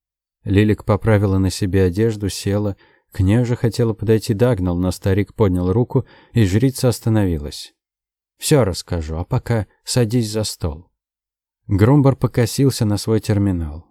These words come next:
Там замигала еще одна красная точка.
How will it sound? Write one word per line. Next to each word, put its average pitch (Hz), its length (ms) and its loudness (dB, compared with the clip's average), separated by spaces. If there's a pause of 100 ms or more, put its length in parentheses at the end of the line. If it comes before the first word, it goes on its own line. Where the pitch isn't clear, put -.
(180)
Там 113 200 2
замигала 104 500 0
еще 110 400 -2
одна 104 180 -2
красная 101 480 -2
точка. - 540 -10